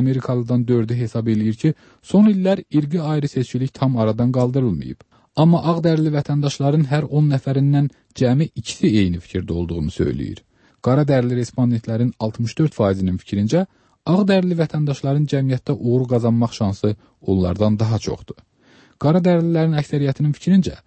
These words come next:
Obama sadə vətəndaşların problemlərini daha çox başa düşür və o daha vətənpərvərdir.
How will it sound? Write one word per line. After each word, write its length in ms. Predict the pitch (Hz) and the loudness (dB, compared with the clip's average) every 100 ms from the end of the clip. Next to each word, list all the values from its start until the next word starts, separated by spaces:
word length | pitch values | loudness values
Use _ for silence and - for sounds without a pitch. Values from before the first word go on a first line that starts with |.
| _ _ _ | _ _ _
Obama 340 | 120 127 170 180 | 0 2 2 0
sadə 320 | - 156 175 | 0 -2 -2
vətəndaşların 640 | 170 - 151 135 143 135 156 | -2 -2 -2 -2 -2 -2 -2
problemlərini 720 | - 135 131 131 123 139 143 | -2 -2 0 2 2 0 0
daha 200 | 143 160 | 0 0
çox 220 | - 98 | -2 -6
başa 220 | 90 - - | -8 -8 -10
düşür 260 | - - - _ _ - | -10 -10 -10 _ _ -2
və 140 | 110 | 0
o 80 | 117 147 | 2 2
daha 220 | 147 170 | 2 2
vətənpərvərdir. 840 | 120 - 92 92 80 80 58 - | 0 -2 -4 -4 -6 -6 -6 -10